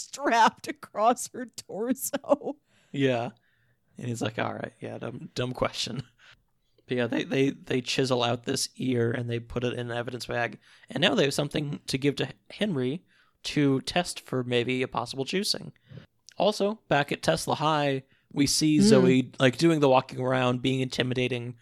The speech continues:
Speaker 2: uh, by all the s-, these smart people in the school. And then we bump into,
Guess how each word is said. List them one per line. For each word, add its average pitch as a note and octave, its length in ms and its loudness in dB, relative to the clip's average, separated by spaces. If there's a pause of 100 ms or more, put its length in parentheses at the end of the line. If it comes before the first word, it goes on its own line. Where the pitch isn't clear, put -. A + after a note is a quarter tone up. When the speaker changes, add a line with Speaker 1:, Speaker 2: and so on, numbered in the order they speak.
(420)
Speaker 2:
uh, A#2+ 300 2
by B2 180 2
all B2 240 4
the A#2+ 80 -2
s-, - 260 -4
these C3 280 -2
smart A#2+ 260 -2
people B2 220 -4
in B2 60 -6
the A#2 40 -6
school. A#2+ 480 -4 (580)
And D3+ 160 0
then G#3 140 2
we A#3+ 80 0
bump F#3+ 300 0
into, B2+ 720 0